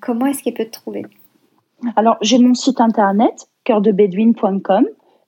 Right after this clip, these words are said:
Speaker 2: Il y a, il y a Instagram sur lequel je suis très, très active. Donc, il suffit de taper Cœur de Bédouine pour me retrouver. Et puis ensuite, regarder dans ma bio. Et dans ma bio, en général, euh, il y a le lien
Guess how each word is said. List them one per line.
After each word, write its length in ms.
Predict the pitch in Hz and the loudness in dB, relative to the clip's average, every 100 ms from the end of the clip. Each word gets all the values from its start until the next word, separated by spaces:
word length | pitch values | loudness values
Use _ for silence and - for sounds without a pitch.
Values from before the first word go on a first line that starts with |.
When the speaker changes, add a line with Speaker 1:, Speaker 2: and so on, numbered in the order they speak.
| 190 | -2
Speaker 2:
Il 40 | |
y 60 | 208 | 2
a, 600 | 202 190 190 180 180 180 | 4 4 2 0 -4 -4
il 80 | 196 | -4
y 60 | |
a 100 | 196 | -4
Instagram 560 | 190 190 180 175 180 285 370 | -4 -8 -8 -6 -4 -4 -6
sur 220 | - 185 | -10 -12
lequel 320 | 175 - 196 | -12 -12 -12
je 100 | 180 | -14
suis 240 | 180 - | -14 -16
très, 320 | - - - 233 | -16 -10 -4 -4
très 320 | - 214 190 | -4 -4 -2
active. 540 | 180 - - 262 277 | -4 -6 -6 -6 -4
Donc, 180 | 185 175 | -8 -10
il 60 | 185 | -10
suffit 320 | - 180 202 | -10 -10 -8
de 100 | 190 | -6
taper 320 | 190 180 185 | -6 -6 -4
Cœur 220 | - 220 | -2 -2
de 100 | 196 | -2
Bédouine 460 | 185 190 180 233 233 | -2 -2 0 0 0
pour 160 | 190 | 0
me 80 | 185 | 2
retrouver. 640 | 170 175 - 196 180 185 - _ _ _ - | 2 2 -2 -4 0 -2 -2 _ _ _ -10
Et 80 | |
puis 160 | 180 190 | -6 -4
ensuite, 320 | 175 - 240 | -4 -2 -2
regarder 480 | 214 190 180 170 196 | 0 2 2 2 0
dans 160 | 214 214 | 0 0
ma 160 | 202 | 0
bio. 520 | 175 165 175 180 190 285 | 0 -4 -6 -2 2 4
Et 240 | 233 196 | 4 0
dans 160 | 185 185 | -2 -2
ma 120 | 190 | -4
bio, 280 | 175 180 220 | -4 -6 -6
en 140 | 247 | -6
général, 600 | 202 180 175 170 196 247 226 _ _ _ - | -8 -6 -4 0 0 0 -4 _ _ _ -6
euh, 720 | 170 165 160 156 160 165 165 - | -4 -2 -4 -4 -4 -4 -6 -2
il 40 | |
y 60 | 196 | 0
a 80 | 202 | 2
le 160 | 208 | 2
lien 380 | 196 196 175 226 | -2 -2 -6 -8